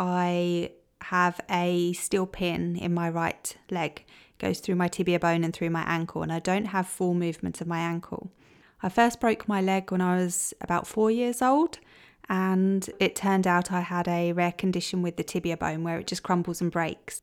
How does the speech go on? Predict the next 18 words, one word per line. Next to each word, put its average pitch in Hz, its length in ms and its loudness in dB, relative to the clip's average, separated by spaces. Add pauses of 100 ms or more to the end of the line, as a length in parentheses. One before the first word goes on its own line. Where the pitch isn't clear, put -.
And 220 540 -2 (180)
at 214 200 6
school 214 480 2
I 208 80 4
wasn't 202 300 0
allowed 185 300 0
to - 80 -2
do 180 180 2
P 180 320 -2
E, 208 280 2 (200)
and 226 260 2
obviously, 226 440 2
understandably, 202 840 2
my 180 160 4
parents 180 440 0
were 185 80 -10
quite - 280 -4
cautious 175 720 0